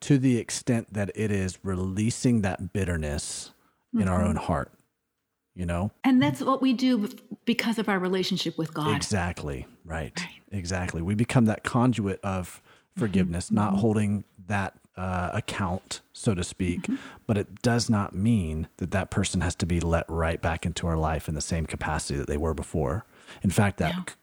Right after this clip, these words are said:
Speaker 1: would be foolish, uh, in some s-,
Speaker 2: Yeah.
Speaker 1: situations, many situations. So.
Speaker 2: In so many relationships, the church would understand that. Like,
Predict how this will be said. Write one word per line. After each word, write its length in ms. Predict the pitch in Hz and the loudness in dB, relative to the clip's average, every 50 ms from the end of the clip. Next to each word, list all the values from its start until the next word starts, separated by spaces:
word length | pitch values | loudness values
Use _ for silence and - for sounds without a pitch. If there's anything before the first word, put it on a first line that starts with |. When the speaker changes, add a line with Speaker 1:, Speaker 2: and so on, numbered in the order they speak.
| - | -16
Speaker 1:
would 200 | 90 87 95 82 | -10 -8 -8 -6
be 140 | 85 82 80 - _ _ _ _ _ _ - | -6 -6 -8 -8 _ _ _ _ _ _ -18
foolish, 580 | - - 107 123 143 - - - - - - - _ _ _ _ _ _ _ | -6 0 2 2 2 2 0 -2 -4 -4 -6 -8 _ _ _ _ _ _ _
uh, 220 | - 95 90 87 - | -4 -2 -2 -2 -2
in 140 | - 92 85 82 | -2 -4 -6 -4
some 200 | - - 82 78 | -4 -4 -4 -4
s-, 60 | 76 - | -6 -8
Speaker 2:
Yeah. 120 | 180 - | -10 -10
Speaker 1:
situations, 840 | - - 85 - - 160 160 78 73 - - 71 67 69 - - - | -8 -6 -6 -4 -2 -2 -2 -2 -2 -2 -4 -4 -6 -6 -6 -4 0
many 180 | 87 95 117 | 2 4 4
situations. 600 | 110 - - - - - 58 - - - - 117 117 - - - | 2 2 -2 -6 -6 -6 -6 -6 -6 -6 -4 -4 -4 -4 -4 -4
So. 160 | - - - - - _ _ _ _ _ _ _ _ _ _ _ _ - | -2 -4 -4 -6 -8 _ _ _ _ _ _ _ _ _ _ _ _ 2
Speaker 2:
In 140 | 285 247 240 | 4 4 4
so 280 | - - - 269 269 | 4 2 2 4 6
many 240 | 269 285 294 294 277 233 | 6 8 8 6 6 4
relationships, 720 | 220 208 202 214 226 240 - 285 254 - 233 208 - - | 4 2 2 2 2 2 2 2 2 2 2 0 0 -2
the 100 | 208 196 | -6 -4
church 440 | - - - 240 - 233 - - | -4 -2 0 2 2 2 2 0
would 120 | - 214 208 | 0 2 2
understand 680 | 185 190 190 190 185 - - - 165 170 170 190 190 | 2 2 2 2 0 -2 -4 -2 -2 0 2 2 2
that. 360 | 208 214 233 233 240 240 - - | 4 4 4 2 0 0 0 0
Like, 320 | 185 185 180 - - - | 2 2 0 0 -6 -12